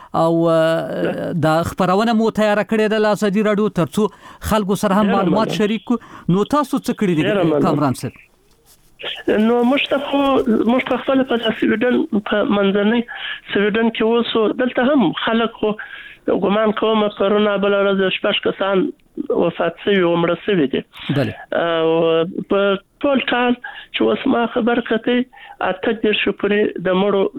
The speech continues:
Speaker 2: دغه رسېدلی دی تعداد، دوه زره دوه سوه پورې په ککړ سوي دي. نو دلته هم خاص دغه سوي دي، پر لا وتو باندې لا تر اوسه پورې داسې سخت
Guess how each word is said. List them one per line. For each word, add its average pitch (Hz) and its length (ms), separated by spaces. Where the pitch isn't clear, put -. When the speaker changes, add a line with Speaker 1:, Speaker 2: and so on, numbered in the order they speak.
Speaker 2:
دغه 180 240
رسېدلی 185 460
دی 208 140
تعداد، 214 520
دوه 185 360
زره 208 240
دوه 214 400
سوه 208 220
پورې 196 320
په 175 100
ککړ 165 360
سوي 214 240
دي. 214 200
نو 185 200
دلته 208 320
هم 226 80
خاص 202 260
دغه 196 360
سوي 269 240
دي، 233 80
پر 208 180
لا 196 140
وتو 190 380
باندې 202 400
لا 190 360
تر 196 180
اوسه 220 220
پورې 208 300
داسې 196 260
سخت - 240